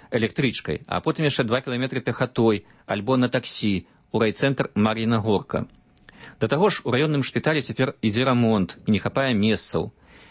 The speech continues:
Як можна было кінуць тысячы людзей на волю лёсу, пакінуць без медычнай дапамогі? Ёсць у нас і шмат іншых праблемаў. Раённыя ўлады дагэтуль не вырашылі, што рабіць са складамі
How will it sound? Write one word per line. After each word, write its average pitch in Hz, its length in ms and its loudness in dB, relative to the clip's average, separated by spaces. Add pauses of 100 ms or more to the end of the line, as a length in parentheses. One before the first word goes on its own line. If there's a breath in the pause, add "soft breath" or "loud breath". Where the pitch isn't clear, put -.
(200 loud breath)
Як 180 180 0
можна 160 300 0
было 143 160 2
кінуць 151 400 0
тысячы - 400 0
людзей 107 260 0
на 110 140 0
волю 127 240 2
лёсу, 113 400 2
пакінуць 143 500 -2
без 110 220 0
медычнай 104 400 2
дапамогі? 104 640 -2 (560 soft breath)
Ёсць 175 300 0
у - 20 0
нас 143 160 0
і 110 80 -4
шмат 143 240 0
іншых 107 320 0
праблемаў. 90 560 -2 (400 soft breath)
Раённыя 139 400 2
ўлады 120 320 0
дагэтуль 123 400 -2 (180 soft breath)
не 113 220 2
вырашылі, 120 400 0
што 131 240 0
рабіць 120 240 2
са - 160 -2
складамі 120 560 0